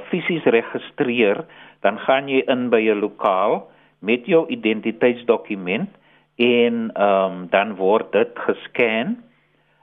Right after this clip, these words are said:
en, ehm, die registrasie word dan gedoen of jou aansoek om, om 'n registrasie. Aanlyn registrasie aan die ander kant, geskied in die veiligheid en die gemak van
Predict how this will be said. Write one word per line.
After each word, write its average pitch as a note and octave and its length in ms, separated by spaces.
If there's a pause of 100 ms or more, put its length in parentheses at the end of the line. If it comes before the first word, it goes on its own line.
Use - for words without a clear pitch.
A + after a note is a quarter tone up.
(140)
en, G#2+ 600
ehm, F2 520
die G2+ 160
registrasie G2 720
word F2+ 300
dan E2+ 340 (100)
gedoen A2 320
of G#2 200
jou G2 200
aansoek A2 460
om, F#2+ 300
om G2+ 200
'n F#2+ 60
registrasie. C3+ 880 (640)
Aanlyn G#3 720
registrasie F#3+ 760
aan F3+ 120
die F3 120
ander F#3 200
kant, G3+ 320 (420)
geskied C3 460
in A#2+ 180
die C3+ 100
veiligheid A2+ 640
en G#2 100
die F#2+ 80
gemak F2 720 (480)
van F#2+ 460